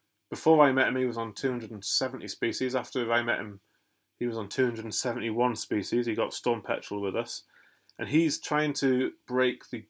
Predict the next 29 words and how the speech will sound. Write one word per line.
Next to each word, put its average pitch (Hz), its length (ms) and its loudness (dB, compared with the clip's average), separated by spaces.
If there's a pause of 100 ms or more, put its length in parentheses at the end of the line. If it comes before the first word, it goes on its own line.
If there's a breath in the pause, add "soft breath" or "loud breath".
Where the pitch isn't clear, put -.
(160)
the 120 100 -4
European 135 800 4
green 120 500 -2 (340)
birding 113 540 4 (440)
year 120 200 8
list. 98 260 0
So 113 120 0
he's 135 200 6
got, 107 200 -2
like, 95 240 -4 (280)
the 113 120 -8
next - 320 -2
ten 123 240 2
weeks 113 320 0
in 104 100 -2
the 104 60 -2
Northern 101 380 0
Isles 92 220 -8
now 98 260 -4 (540)
to 107 100 -4
get 104 280 -2
thirty 107 340 2
odd 104 120 0
species 101 600 -4 (580)
to 104 80 -10
beat 117 300 0
the 101 80 -2
European 107 540 -2
Green 101 380 -4